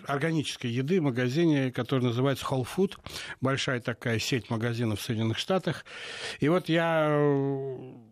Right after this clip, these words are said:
как-то никогда не обращал внимания, тут, паркуясь, я заметил, что, э, э, на стене паркинга, где я припарковал свою машину перед входом в магазин, вдруг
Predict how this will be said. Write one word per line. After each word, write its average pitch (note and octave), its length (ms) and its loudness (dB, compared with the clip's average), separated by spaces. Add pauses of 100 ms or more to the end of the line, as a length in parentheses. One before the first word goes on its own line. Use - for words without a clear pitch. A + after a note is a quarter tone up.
(220)
как-то C3+ 400 0
никогда D3 300 4
не D3 80 2
обращал C#3+ 380 2
внимания, C3+ 360 2
тут, - 220 -4
паркуясь, D#3+ 540 0
я C#3+ 100 4
заметил, C3+ 480 2
что, C3+ 480 0
э, B2+ 1200 0 (840)
э, A#2+ 300 2
на C3+ 440 0 (680)
стене D#3+ 720 2 (280)
паркинга, D#3+ 500 0
где A#2+ 180 -2
я A#2+ 100 0
припарковал B2 600 -2
свою C3 220 0
машину C#3 420 2
перед B2 220 0
входом A#2+ 320 0
в B2 40 2
магазин, B2+ 480 2
вдруг C3+ 360 0